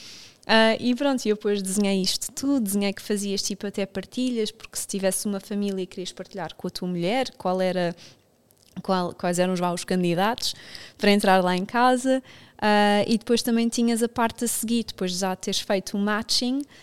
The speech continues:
ah, tinhas toda a parte seguinte, tipo, como é que tu podias apoiar, co-, ou como é que um canil poderia apoiar, por exemplo, se tu tivesses dúvidas, ou como, sei lá, tipo, ah, comprares comida para o cão, ou, tipo, que tipo de, de brinquedos, que isto, que aquele outro.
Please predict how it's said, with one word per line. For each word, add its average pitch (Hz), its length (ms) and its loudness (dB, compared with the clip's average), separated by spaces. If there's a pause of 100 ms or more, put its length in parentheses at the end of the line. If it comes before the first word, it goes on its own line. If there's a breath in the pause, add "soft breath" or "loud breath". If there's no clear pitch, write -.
(240 soft breath)
ah, 214 220 0
tinhas 220 300 -2
toda 220 240 -2
a 226 40 -2
parte 220 540 -2
seguinte, 220 500 -4
tipo, - 240 -8
como 220 160 0
é 220 40 0
que 220 80 -14
tu 220 100 -10
podias 220 400 -2
apoiar, 226 500 0 (260)
co-, - 200 -8
ou 208 100 -6
como 214 160 -4
é 208 40 -2
que - 120 -6
um 202 40 0
canil 208 340 0
poderia 202 400 -2
apoiar, 202 500 0
por - 100 -12
exemplo, 190 220 -4
se - 100 -8
tu 196 60 -10
tivesses 190 440 -4
dúvidas, 220 760 0
ou 180 100 -2
como, 185 400 -4 (300 loud breath)
sei 196 160 -4
lá, 160 260 -4 (140)
tipo, 185 500 -6 (420 soft breath)
ah, 175 200 -2
comprares 185 400 -2
comida 175 260 0
para - 160 -10
o - 20 -8
cão, 247 540 0
ou, 170 480 -4
tipo, 185 540 -10
que - 100 -20
tipo 185 380 -8
de, 170 680 -6
de 175 420 -8
brinquedos, 196 760 2
que 240 340 -4
isto, - 200 -6
que - 100 -10
aquele - 260 -4
outro. 254 320 0